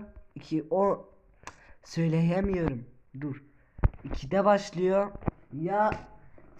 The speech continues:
sekizde başlıyor. <laughs> Sekizde başlıyor, ikide bitiyor okulum.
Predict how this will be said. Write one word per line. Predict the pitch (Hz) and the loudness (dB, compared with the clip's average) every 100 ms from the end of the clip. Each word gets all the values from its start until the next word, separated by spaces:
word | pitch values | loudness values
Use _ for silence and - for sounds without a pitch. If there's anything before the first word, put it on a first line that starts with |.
| - | 2
sekizde | 202 196 - - 208 | 4 0 -2 6 8
başlıyor. | 220 208 - 156 185 175 226 - - - - | 10 8 4 -2 0 4 4 4 -12 -6 -6
<laughs> | - - - - | -6 -16 -20 -12
Sekizde | 131 139 - 180 | -8 -6 0 2
başlıyor, | 180 170 151 185 - | 2 0 -4 -2 -2
ikide | 143 - 160 | -8 -4 -4
bitiyor | 151 - 120 107 - _ _ - | -4 -8 -14 -14 -16 _ _ -10
okulum. | 139 139 117 110 | -10 -8 -8 -8